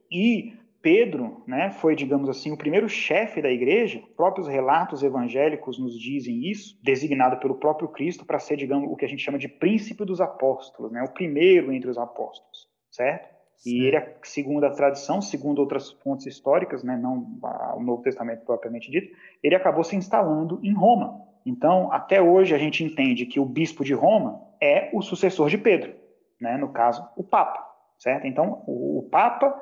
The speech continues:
Speaker 1: ele é também o bispo de Roma, porque, como sucessor de Pedro, ele é o príncipe dos apóstolos, né? Então, ainda na antiguidade, já havia esse entendimento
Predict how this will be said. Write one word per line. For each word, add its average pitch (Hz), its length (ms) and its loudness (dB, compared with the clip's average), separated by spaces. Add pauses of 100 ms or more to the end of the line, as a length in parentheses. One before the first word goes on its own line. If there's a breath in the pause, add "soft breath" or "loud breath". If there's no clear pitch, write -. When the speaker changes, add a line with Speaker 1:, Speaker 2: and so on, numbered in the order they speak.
(200 loud breath)
Speaker 1:
ele 156 280 6
é 180 320 0 (440)
também 147 480 2
o 190 120 4
bispo 156 480 2
de 123 100 -2
Roma, 104 400 -4 (160)
porque, - 340 -10 (320)
como 151 220 0
sucessor 135 480 -2
de 175 80 -2
Pedro, 160 480 0
ele 208 220 4
é 170 80 6
o 180 80 6
príncipe 202 680 -2
dos 123 200 -2
apóstolos, - 600 -4
né? 117 240 -4 (320 loud breath)
Então, 143 320 2
ainda 202 320 6
na 180 120 4
antiguidade, 147 880 2
já 170 240 4
havia 175 440 2
esse 165 240 -2
entendimento 143 880 -2